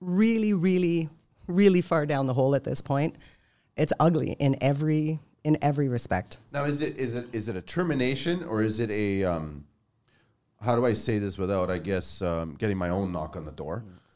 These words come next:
Speaker 2: Um, or is it a, a suggestion that you don't speak about these things?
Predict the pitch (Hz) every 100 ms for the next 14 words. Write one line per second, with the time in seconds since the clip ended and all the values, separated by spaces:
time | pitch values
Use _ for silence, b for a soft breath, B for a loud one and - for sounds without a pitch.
0 | b 95 92 95 95 90 87 - 95 95
1 | 90 98 - 95 - 98 - 95 - 107
2 | 104 - - 85 80 78 78 78 - _
3 | _ _ 85 87 - 98 90 - - 113
4 | - - - - - 71 - - - -
5 | -